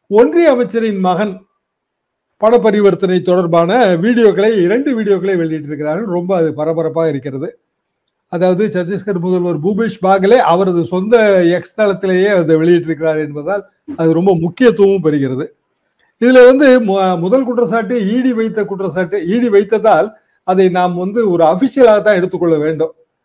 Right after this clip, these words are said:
காரணம் வந்து ஒரு அரசியல் குற்றச்சாட்டுகள் என்பது தேர்தல் நேரத்திலே நாம் வழக்கமாக பார்ப்பதுதான், அதற்கு பெரிய முக்கியத்துவம் தரப்பட வேண்டியது இல்லை. ஆனால் அமலாக்க பிரிவு என்று வரும்போது அந்த குற்றச்சாட்டு ரொம்ப முக்கியத்துவம் பெறுகிறது.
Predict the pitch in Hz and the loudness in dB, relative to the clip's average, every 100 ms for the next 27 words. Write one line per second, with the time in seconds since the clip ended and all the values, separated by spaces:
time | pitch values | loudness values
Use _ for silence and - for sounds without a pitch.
0 | _ _ 175 - 220 247 247 233 262 214 | _ _ -10 0 2 2 2 2 0 4
1 | 185 208 240 285 277 269 247 - 233 240 | 4 4 2 0 0 -2 -6 -6 -2 -2
2 | 202 220 202 226 214 208 214 240 220 226 | 0 0 -2 -2 -2 -2 -2 -2 0 0
3 | 226 214 214 196 196 220 196 190 175 190 | 0 -2 -2 -4 -2 -2 -2 -2 0 -2
4 | 190 196 196 175 185 170 180 151 - - | -2 -2 0 0 -2 -2 -2 0 -2 -4
5 | _ _ _ _ _ - 165 170 165 180 | _ _ _ _ _ -4 -2 0 -2 0
6 | 196 170 170 214 202 208 196 185 170 175 | 0 0 -2 -4 -4 0 0 0 0 0
7 | 185 190 185 175 170 190 185 165 190 185 | 0 0 0 0 2 2 2 0 0 -2
8 | - _ _ _ _ _ _ _ _ 196 | -6 _ _ _ _ _ _ _ _ 0
9 | 247 220 185 294 320 311 262 277 277 254 | 2 4 4 6 6 4 2 2 2 2
10 | 226 220 214 214 220 233 226 202 233 196 | 0 0 0 2 2 4 6 6 4 2
11 | 185 175 202 233 214 185 202 202 277 208 | 0 -2 -2 -2 0 0 0 0 0 0
12 | 185 - 220 214 185 156 180 165 139 151 | 0 0 -2 0 0 0 0 0 0 -8